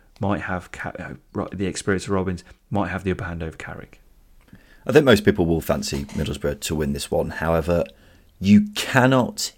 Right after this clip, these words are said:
Speaker 2: ignore their recent form. Two wins from eight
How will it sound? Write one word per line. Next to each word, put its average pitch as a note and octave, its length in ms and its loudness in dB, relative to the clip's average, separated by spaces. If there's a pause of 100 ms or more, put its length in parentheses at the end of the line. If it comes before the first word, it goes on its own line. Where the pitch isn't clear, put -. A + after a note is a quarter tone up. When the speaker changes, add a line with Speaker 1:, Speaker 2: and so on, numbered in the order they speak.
Speaker 2:
ignore E2 880 0 (320)
their E2+ 320 0
recent D2+ 380 -4
form. C2+ 460 -4 (200)
Two C#3 260 4
wins B2 240 4
from - 260 -2
eight - 400 -6